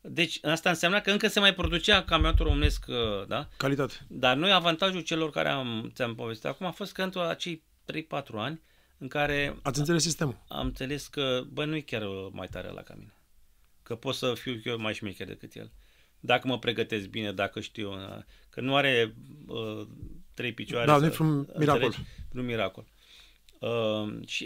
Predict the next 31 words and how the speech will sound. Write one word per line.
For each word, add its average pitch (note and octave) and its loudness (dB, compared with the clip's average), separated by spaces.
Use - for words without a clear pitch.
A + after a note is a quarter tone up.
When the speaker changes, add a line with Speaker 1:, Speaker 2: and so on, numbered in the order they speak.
Speaker 1:
cred G3 -2
că - -4
asta, F3+ 2
asta B2+ -2
ne-a G#2+ -2
adus. G2 -6
Bine, C3+ 0
primul C#3 0
meci, D3+ 4
Speaker 2:
Deci - -10
a-, - -12
Speaker 1:
bineînțeles. E3 8
Speaker 2:
deci F3+ 8
asta A3 10
ai G#3 12
simțit F#3+ 2
diferența F#3 2
și F3 6
între F#3+ 2
nouăzeci F3+ 4
și - 2
nouăzeci E3+ 2
și - -6
patru. D3 0
Aici D#3 2
ai, D#3 2
ai C#3+ 2
Speaker 1:
Pentru C3 4
că C3+ 4
Speaker 2:
simțit C#3+ 10
Speaker 1:
lotul F#3 8